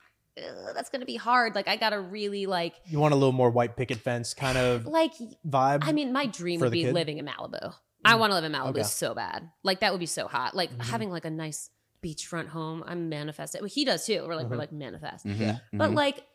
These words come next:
Speaker 1: I love California. Like, I
Speaker 3: Yeah.
Speaker 1: don't see myself moving back to my hometown. Like,
Speaker 3: Well,
Speaker 1: I
Speaker 3: yeah.
Speaker 1: love California.
Speaker 3: That would be crazy. Going back to
Speaker 1: Going to
Speaker 3: Rochester
Speaker 1: Rochester.
Speaker 3: would be, be pretty crazy.
Speaker 1: Like, you don't see yourself moving back, do you?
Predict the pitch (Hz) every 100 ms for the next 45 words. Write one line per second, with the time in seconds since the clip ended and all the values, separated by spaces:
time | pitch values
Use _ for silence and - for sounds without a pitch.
0 | _ 226 220 233 254 160 175 160 175 147
1 | - 139 143 - 180 233 226 - 226 214
2 | 185 165 156 147 151 - - - 147 -
3 | - 85 - 139 - 151 208 214 226 220
4 | 226 214 202 190 160 165 120 123 151 143
5 | 160 - 139 117 127 135 135 135 127 120
6 | - _ - 214 113 117 196 240 180 180
7 | 175 170 170 170 107 - 208 - 104 220
8 | 190 254 349 254 220 190 180 165 165 156
9 | 151 151 160 160 202